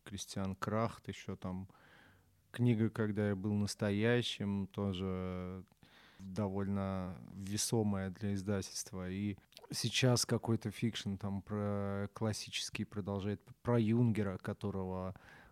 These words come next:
может быть, от Маргинем, э, там, наравне с, э, издательством «Владимир Даль»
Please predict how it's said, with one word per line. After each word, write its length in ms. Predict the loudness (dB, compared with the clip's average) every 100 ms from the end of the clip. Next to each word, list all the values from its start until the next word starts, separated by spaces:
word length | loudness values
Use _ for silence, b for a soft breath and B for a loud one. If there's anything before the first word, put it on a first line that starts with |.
| _
может 380 | 0 2 2 -2
быть, 400 | -4 -2 -2 0
от 200 | -2 0
Маргинем, 640 | 0 2 0 0 0 0 0
э, 520 | -2 -2 -6 -8 -10 -8
там, 220 | -4 -2
наравне 500 | -2 0 2 2 2
с, 320 | -2 -4 -4
э, 420 | -4 -4 -2 0
издательством 600 | 0 4 2 2 -4 -2
«Владимир 460 | 0 0 2 0 0
Даль» 320 | 2 0 0